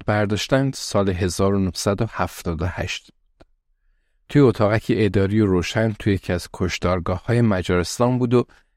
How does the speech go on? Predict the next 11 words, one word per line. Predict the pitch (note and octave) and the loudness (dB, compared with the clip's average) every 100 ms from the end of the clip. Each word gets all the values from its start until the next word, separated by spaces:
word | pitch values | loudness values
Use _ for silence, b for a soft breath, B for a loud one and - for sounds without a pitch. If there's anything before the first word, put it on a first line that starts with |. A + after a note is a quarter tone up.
| b | b
یه | G2+ G2+ | -2 0
ژنرال | G2+ F2+ E2+ F2 F2+ G2+ | 2 2 2 2 2 2
روسی | G2+ F2+ E2+ - A#2 A#2+ b _ - | 2 0 -2 -2 -2 -2 b _ -2
با | F#2+ | 0
مدال‌های | F#2 E2+ E2+ F#2 F#2+ | 2 0 0 0 -4
خونین | - F#2 F2+ F2+ | -2 -2 0 0
می‌خواست | F#2 - F#2+ - | -2 -2 -4 -4
شکنجه | - F2+ - F2 E2+ F#2 | -6 -4 -2 -2 -2 -2
و | F#2 | -2
بازجوییش | F#2+ F2+ - F#2 F2+ E2+ - | 0 0 0 0 0 -2 -8
کنه. | - - | -12 -14